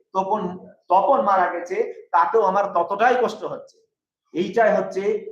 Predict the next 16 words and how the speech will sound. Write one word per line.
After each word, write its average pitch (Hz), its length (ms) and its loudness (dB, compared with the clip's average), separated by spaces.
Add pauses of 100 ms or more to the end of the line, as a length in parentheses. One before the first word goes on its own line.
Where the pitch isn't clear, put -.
(260)
বাংলার 156 720 0
চিত্র, 120 460 -10 (360)
এটা 156 200 2
হচ্ছে 190 260 2
বাংলার 185 500 2
মায়েদের 208 540 4 (1300)
ভিতরের 202 500 2 (520)
চাহিদা, 202 800 0
এটা 170 160 -2
হচ্ছে 180 280 0
বাংলার 160 460 0
মায়েদের 175 840 0
অন্তর। 196 840 2 (760)
যারা 170 320 4
বিভেদকামী 214 600 2
শক্তি 240 580 -2